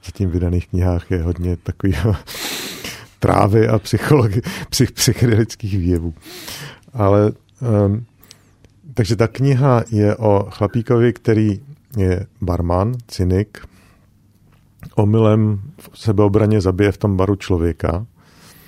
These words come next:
jde do vězení a tam mu jako jde o život ze strany jiných vězňů. Začne se modlit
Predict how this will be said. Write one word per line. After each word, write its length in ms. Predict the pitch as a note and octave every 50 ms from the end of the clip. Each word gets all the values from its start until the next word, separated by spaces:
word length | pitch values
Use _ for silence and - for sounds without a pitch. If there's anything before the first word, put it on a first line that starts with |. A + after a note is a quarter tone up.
| - - - - _ _ _ - - - _ _ _ _ - - - - F3+ E3
jde 160 | A#2+ G#2 G#2
do 140 | F#2+ G#2+ F#2+
vězení 800 | G2 G#2+ G#2+ G2 G#2+ G#2+ G#2 G#2+ A2 A2 A2+ A#2 A#2+ A#2+ B2+ -
a 100 | B2 A2+
tam 220 | - - G2+ G#2
mu 320 | G#2+ G#2+ G#2+ A2+ A2 A2
jako 200 | G#2+ G2 - A2+
jde 120 | G#2+ G#2+ G#2+
o 140 | G#2+ G2 F#2
život 460 | F2+ G2+ G#2+ F#2 F#2+ F#2+ F#2+ G2+ G2+
ze 100 | F#2 F2+
strany 360 | - - - F#2+ F#2+ F#2+ F#2
jiných 260 | F#2 F#2+ G2+ F#2+ F#2
vězňů. 420 | F2+ F2 E2 D#2 E2 D#2+ D#2 E2+ E2+ _ _ _ _ - - - - - - - - _ _ _ -
Začne 320 | G2 F#2+ F#2 - - A2+
se 120 | G#2 - A#2+
modlit 680 | A2+ G#2 G2 F#2 F#2+ F#2+ F2+ F2 F#2 G#2+ - - -